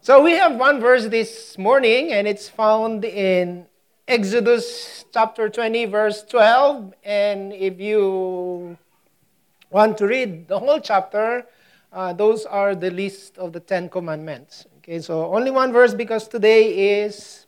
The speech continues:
Parents' Day. If you are a parent, happy Parents' Day.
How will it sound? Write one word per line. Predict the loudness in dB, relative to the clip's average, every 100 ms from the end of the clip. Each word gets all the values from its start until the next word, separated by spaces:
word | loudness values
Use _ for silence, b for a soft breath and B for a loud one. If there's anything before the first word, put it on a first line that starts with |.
| -2
Parents' | 2 2 -2 -8
Day. | -8 -8 -8
If | -6
you | 0 2
are | 4
a | 2
parent, | 0 -4 -4 -10 -18 b b b
happy | -6 -2 0 0 -2 _ _ -4
Parents' | 0 0 0 -4 -16
Day. | -6 -4 -4 -10